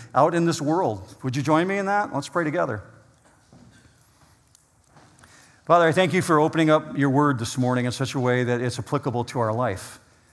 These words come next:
and that we can use really practical steps to represent you in this world. You said even a cup of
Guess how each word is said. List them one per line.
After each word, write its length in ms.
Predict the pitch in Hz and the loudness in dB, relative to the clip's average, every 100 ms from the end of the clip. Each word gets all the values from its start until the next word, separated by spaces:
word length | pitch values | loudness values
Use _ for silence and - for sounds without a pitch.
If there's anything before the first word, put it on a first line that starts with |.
| _ _ _ - | _ _ _ -6
and 200 | 117 123 | -2 -2
that 140 | 123 | -2
we 160 | 135 151 | -2 0
can 280 | 156 131 | 0 0
use 460 | 123 123 151 151 113 | 0 0 2 2 0
really 240 | 123 151 | 0 0
practical 540 | 147 143 143 - 131 135 | 0 2 0 0 -8 -8
steps 440 | - 123 120 - | -4 -2 -2 -2
to 100 | - | -6
represent 680 | 117 127 131 113 131 127 123 | -2 0 -2 -2 0 -2 -4
you 120 | 117 | -6
in 80 | 110 | -6
this 180 | 113 127 | -8 -6
world. 400 | 123 101 92 95 _ _ _ _ _ _ _ _ - | -6 -6 -8 -14 _ _ _ _ _ _ _ _ -8
You 180 | 180 175 | -2 -2
said 220 | - 147 | 0 2
even 180 | 160 143 | 2 0
a 40 | |
cup 300 | 117 - 170 | -2 -2 -2
of 260 | 160 117 | -2 -4